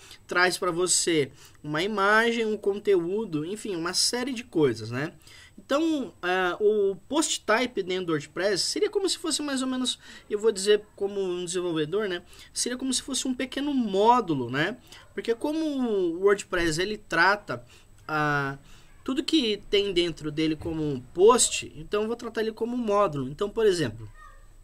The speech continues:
é, imagina o seguinte, você tem lá um, é, a, ah, você tem a área do seu blog, aí você quer postar conteúdos relacionados ao blog. Então existe um módulo, né, de blo-, de blog, como se fosse um lotezinho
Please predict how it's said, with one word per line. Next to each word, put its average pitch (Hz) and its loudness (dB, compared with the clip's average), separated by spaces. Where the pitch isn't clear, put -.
é, 175 0
imagina 226 2
o 254 0
seguinte, 208 0
você 202 0
tem 220 0
lá 202 4
um, 147 0
é, 143 -2
a, 151 0
ah, 190 4
você - -8
tem 196 -4
a 196 2
área 202 4
do 196 -2
seu 233 6
blog, 160 2
aí 160 0
você 180 -4
quer 185 -8
postar 202 -2
conteúdos 220 0
relacionados 202 -2
ao 190 4
blog. 170 4
Então 196 -6
existe 240 -4
um 269 -2
módulo, 247 2
né, 208 0
de 180 -6
blo-, 185 0
de 156 -8
blog, 185 4
como 254 -6
se 302 -2
fosse 262 0
um 277 -4
lotezinho 247 0